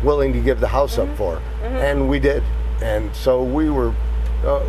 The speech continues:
Speaker 1: we, we love the lifestyle. We love the people we meet, the places we see. It's, uh, it, you know, it, variety is the spice of life.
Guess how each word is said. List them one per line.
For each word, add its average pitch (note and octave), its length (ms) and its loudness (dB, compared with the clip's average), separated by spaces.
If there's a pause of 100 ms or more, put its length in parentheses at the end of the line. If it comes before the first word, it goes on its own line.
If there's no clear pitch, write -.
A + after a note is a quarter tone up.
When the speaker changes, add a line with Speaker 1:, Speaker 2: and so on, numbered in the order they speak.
Speaker 1:
we, D3 200 2
we C#3 240 -2
love C3+ 240 2
the A#2+ 80 0
lifestyle. A2 560 0
We A2+ 120 2
love C3 220 2
the A2+ 60 -2
people C3 360 -2
we B2 140 2
meet, A#2+ 340 0
the G2+ 100 -6
places B2+ 440 0
we A#2 140 0
see. B2 260 0 (320)
It's, C#3 300 -2
uh, B2+ 340 4 (800)
it, E3+ 160 0 (140)
you F3+ 100 2
know, D#3+ 220 2
it, D#3 260 -2 (540)
variety D3+ 680 2
is C3+ 140 2
the B2+ 80 0
spice C3+ 380 2
of B2 100 -2
life. C#3+ 260 -2